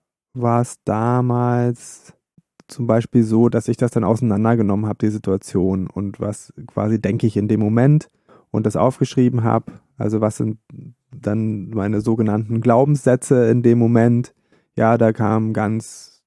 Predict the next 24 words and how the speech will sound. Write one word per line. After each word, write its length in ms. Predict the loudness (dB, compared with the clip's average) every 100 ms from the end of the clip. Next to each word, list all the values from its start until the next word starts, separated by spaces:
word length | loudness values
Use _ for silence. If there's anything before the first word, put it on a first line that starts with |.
| _
für 140 | -4
mich 200 | 2 2 2
überraschend 720 | 0 0 0 0 -2 -2 -6 _ _ _ _ -14
so 580 | -6 0 4 4 4 4
Sätze 380 | 2 0 0 0
raus, 420 | 2 2 2 -2
wie 560 | -2 0 2 2 2 0
wenn 160 | -2 0
meine 200 | -2 -2
Partnerin 560 | -2 -2 0 -2 0
mit 160 | 0 -2
anderen 280 | -2 -2 0
Männern 260 | 0 0
Sex 260 | 0 -4 -2
hat, 160 | -2 0
dann 120 | 0
bin 120 | 0
ich 140 | 0
ein 80 | -4
Schwächling 800 | -4 0 0 2 4 4 4 2 -2 _ _ _ _ _
und 180 | 0 2
so 180 | 4 4
eine 400 | 4 2 0 -4
Geschichten 880 | -8 -2 0 0 -2 0 2 0